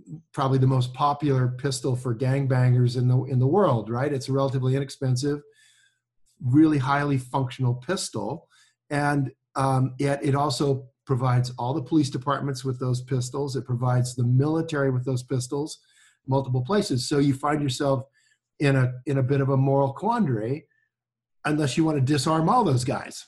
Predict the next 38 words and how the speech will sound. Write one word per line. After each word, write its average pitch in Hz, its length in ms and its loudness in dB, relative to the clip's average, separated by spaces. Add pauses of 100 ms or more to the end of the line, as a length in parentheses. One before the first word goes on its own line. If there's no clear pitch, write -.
right? 147 260 -4 (360)
Or 151 440 0
you, 139 280 2
you 135 200 2
find 135 380 -2
you, 135 200 0
oh, 170 180 0
now 123 220 0
we 151 120 0
need 139 160 0
legislation 131 800 -4
that 123 140 -4
says 127 400 -2
that, 127 280 0 (360)
you 160 100 -4
know, 139 140 0
these 139 180 -2
are 147 60 0
military 131 560 0
only, 151 500 -2 (300)
right? 190 220 0
I 175 80 2
mean, 180 160 4
you 170 80 2
find 202 340 0
yourself 156 380 -2
in 139 100 -2
a 135 40 2
much 139 260 -4
more 127 120 -2
complicated 123 640 -4
world. 110 300 -6 (540)
And 135 240 0
I 127 100 0
think 175 280 -4
that's 143 280 -4
really 131 640 2
important. 113 540 -8